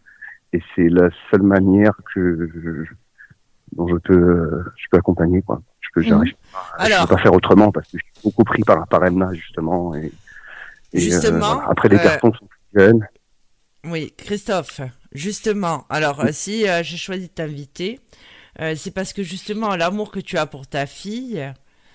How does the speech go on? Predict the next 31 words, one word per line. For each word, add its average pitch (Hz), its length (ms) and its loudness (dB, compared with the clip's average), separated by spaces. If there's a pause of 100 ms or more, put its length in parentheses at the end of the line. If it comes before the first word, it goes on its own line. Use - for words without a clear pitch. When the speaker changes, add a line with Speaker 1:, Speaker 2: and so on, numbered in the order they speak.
(400)
Speaker 2:
euh, 123 1000 -8
face - 420 -8
à 151 80 -8
sa, - 160 -16
à 151 280 -4
la 147 100 -8
maladie 156 360 -8
qui - 120 -14
la 127 140 -6
touche, - 640 -16 (160)
tu - 140 -8
as 156 100 -2
décidé, 151 800 -10 (140)
justement, 139 760 -14 (800)
euh, 135 300 -4
de 156 120 -8
mettre 175 260 -8
en 180 80 -4
Speaker 1:
Oui. - 60 -4
Speaker 2:
place 202 280 -6
une 175 120 -8
association, 165 840 -8 (800)
euh, 143 160 -4
qui 151 140 -12
pourrait - 180 0
Speaker 1:
Oui. - 60 2
Speaker 2:
permettre 180 400 -6
aussi 190 240 -8
à 160 80 -2
d'autres 196 480 -8
enfants, 170 520 -10